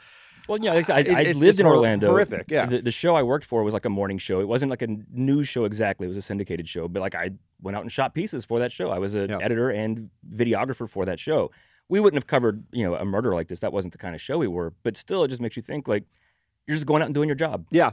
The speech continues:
Speaker 2: I
Speaker 1: And
Speaker 2: wanna
Speaker 1: then
Speaker 2: ask you, do you think this will result in any changes in the way that we cover news? You know, the thing that seems senseless is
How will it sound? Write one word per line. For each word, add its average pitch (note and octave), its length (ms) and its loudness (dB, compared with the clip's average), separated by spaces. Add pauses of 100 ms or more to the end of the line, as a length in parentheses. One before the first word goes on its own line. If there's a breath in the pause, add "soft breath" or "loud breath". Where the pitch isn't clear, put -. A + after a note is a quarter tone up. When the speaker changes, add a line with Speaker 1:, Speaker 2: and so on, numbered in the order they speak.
Speaker 2:
I F3+ 60 6
Speaker 1:
And A3 60 8
Speaker 2:
wanna B3+ 120 6
Speaker 1:
then G#3 80 6
Speaker 2:
ask A#2+ 180 0
you, E3 80 -6
do D3 100 -10
you G3 120 -6
think A3+ 220 -6
this A3 160 -2
will F3 260 0
result C3+ 460 0
in A#2 140 -4
any B2 280 -6
changes C#3 640 -4
in A#2+ 120 -4
the A#2+ 100 -2
way A2+ 420 0
that G#2+ 200 -2
we G#2+ 400 -4
cover A2+ 420 0
news? G2 540 -4
You D3 120 -4
know, B2 160 0 (440 soft breath)
the E3 160 0
thing C4 220 0
that B3 120 -6
seems D#3+ 220 -8
senseless C3 640 -4
is A#2 440 -2